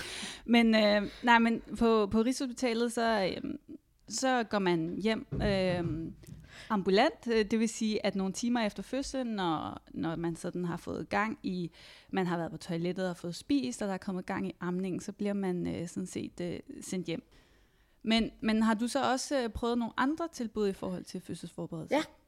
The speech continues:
Speaker 2: Jeg har også, øh, været på det, der hedder smertefri fødsel, hvor at jeg har læst bogen, og så har jeg øvet et program seks uger op til, eller startet seks uger før min termin. Jeg er stadig i gang med det. Øh, og der har jeg haft en, øh, bootcamp,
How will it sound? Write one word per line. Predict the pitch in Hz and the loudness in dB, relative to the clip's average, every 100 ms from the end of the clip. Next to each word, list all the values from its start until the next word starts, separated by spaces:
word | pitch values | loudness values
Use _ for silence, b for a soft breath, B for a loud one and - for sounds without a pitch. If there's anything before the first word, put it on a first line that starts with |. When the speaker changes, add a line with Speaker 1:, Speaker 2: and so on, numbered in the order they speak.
| _ | _
Speaker 2:
Jeg | 214 220 | 2 6
har | 226 | 8
også, | 214 - 269 | 8 6 6
øh, | 247 226 | 8 8
været | 202 202 208 | 8 6 4
på | 220 | 2
det, | 208 | 2
der | 196 | 2
hedder | 208 202 | 2 0
smertefri | 190 190 190 233 - 220 | -2 0 0 0 -2 -6
fødsel, | 202 233 262 - _ - - | -4 0 0 -2 _ -20 -8
hvor | 190 226 190 | 2 4 4
at | 214 | 0
jeg | 196 | 0
har | 185 175 | -2 -2
læst | 175 190 - | -2 -2 -2
bogen, | - 240 233 233 226 | 0 0 0 -4 -4
og | 214 | -10
så | 190 | -6
har | 208 190 | -4 -4
jeg | 180 170 - | -4 -6 -6
øvet | 190 214 | -2 -2
et | 214 | -2
program | - - 226 403 | -6 -4 -6 -6
seks | - 220 - | -10 -10 -8
uger | 214 185 | -6 -4
op | 208 - | -6 -6
til, | 254 254 _ B B B B B - | -6 -6 _ B B B B B -10
eller | 185 170 | -8 -8
startet | - 151 156 180 | -10 -10 -10 -8
seks | 165 - | -10 -10
uger | 180 | -12
før | 165 - - | -8 -8 -6
min | 180 | -4
termin. | 185 254 294 - B B B B B | 0 0 -2 -6 B B B B B
Jeg | - | -6
er | |
stadig | 170 202 208 | -2 2 4
i | |
gang | 226 190 185 | 4 0 -2
med | 196 | -2
det. | 196 220 _ | -2 -6 _
Øh, | 196 202 190 185 180 - | -2 0 2 0 -2 -2
og | 202 - | -4 0
der | |
har | 226 226 | 2 2
jeg | 196 | 2
haft | 202 202 - | 2 0 -4
en, | - 208 190 | -2 0 2
øh, | 185 180 170 | 2 0 -2
bootcamp, | - 269 269 - 233 214 220 | 0 0 0 0 2 2 0